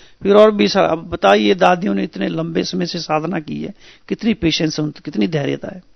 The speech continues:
जो बाबा ने कहा, "अंत दिवाली नहीं आएगी", कितनी दिवालियां बीत गई, फिर भी चल रहा है। आज दादियों में उमंग उत्साह देखो, कितना उमंग उत्साह है, फिर भी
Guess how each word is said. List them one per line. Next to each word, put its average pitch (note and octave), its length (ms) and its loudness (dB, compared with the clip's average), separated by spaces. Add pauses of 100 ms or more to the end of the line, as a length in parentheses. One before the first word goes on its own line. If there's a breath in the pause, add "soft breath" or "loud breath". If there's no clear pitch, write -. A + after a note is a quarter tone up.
(640 soft breath)
जो E3 100 -2
बाबा E3+ 280 6
ने F3+ 80 4
कहा, E3+ 180 2
"अंत E3 220 -2 (320)
दिवाली D#3+ 360 2
नहीं D#3 160 -2
आएगी", D3+ 220 -4
कितनी E3+ 300 -6
दिवालियां D#3 400 -4
बीत D3+ 200 -10
गई, D#3+ 220 -8 (960 soft breath)
फिर G#3+ 120 4
भी A3 100 2
चल B3 180 -2
रहा F#3+ 160 -2
है। F#3+ 80 -6 (360 soft breath)
आज F#3 180 4
दादियों F#3+ 320 2
में G3+ 80 2
उमंग G3 240 0
उत्साह G3 220 -2
देखो, F3+ 200 -4
कितना G3+ 240 -6
उमंग F3 200 -2
उत्साह F3 200 -4
है, D#3 60 -8
फिर D#3 100 -6
भी F3 160 -16